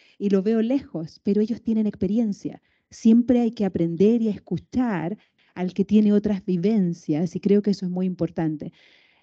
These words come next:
Entonces, mi experiencia y mis recuerdos son muy bonitos de la universidad, y muy, muy agradecida a todos y al profesor Maulén.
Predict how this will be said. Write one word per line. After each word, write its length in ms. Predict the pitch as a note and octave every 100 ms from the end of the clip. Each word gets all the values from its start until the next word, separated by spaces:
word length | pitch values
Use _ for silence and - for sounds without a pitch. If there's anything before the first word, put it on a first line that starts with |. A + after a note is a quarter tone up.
| _
Entonces, 540 | F#3+ F3+ G#3 G#3 A3
mi 180 | F#3+ F#3
experiencia 640 | F3+ - F3 G#3+ B3 - A#3+
y 20 |
mis 220 | G3 F3
recuerdos 560 | F3+ F3 G#3 G#3 G#3 -
son 260 | F#3+ F3+
muy 180 | F3 C4
bonitos 400 | F#3+ F#3+ E3+ F3
de 80 | E3
la 80 | D#3+
universidad, 680 | E3 D#3 - - D3+ D#3 F3+ _ _ _ _
y 260 | F#3+ F3+ F3
muy, 600 | F3+ G3 A3+ A#3+ A#3 A3+
muy 260 | F3 F#3+ A3+
agradecida 880 | G#3+ G3 F#3 E3+ - G#3 G#3 G3+ -
a 100 | E3+
todos 640 | G3 G#3 G3 A3+ C#4+ -
y 640 | - F#3 F3 E3+ E3 D#3+ -
al 160 | F3
profesor 400 | E3+ F3 E3 F#3+
Maulén. 520 | F3+ F3+ E3+ G3+ D#3+